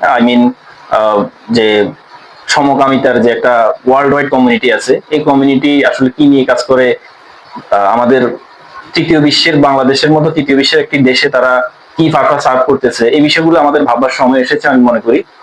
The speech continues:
তো আমাদের রিসেন্টলি, আহ, যে গণ অভ্যুত্থান সংগঠিত হয়েছিল দুই হাজার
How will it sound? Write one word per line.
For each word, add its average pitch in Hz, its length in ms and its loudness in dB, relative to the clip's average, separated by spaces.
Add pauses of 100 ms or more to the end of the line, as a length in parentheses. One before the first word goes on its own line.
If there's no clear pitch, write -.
(600)
তো - 60 0
আমাদের 180 680 0
রিসেন্টলি, 170 760 0
আহ, 113 440 2
যে 127 80 0
গণ 131 180 0
অভ্যুত্থান 160 380 0
সংগঠিত 143 400 0
হয়েছিল 135 360 2
দুই 127 120 0
হাজার 117 240 0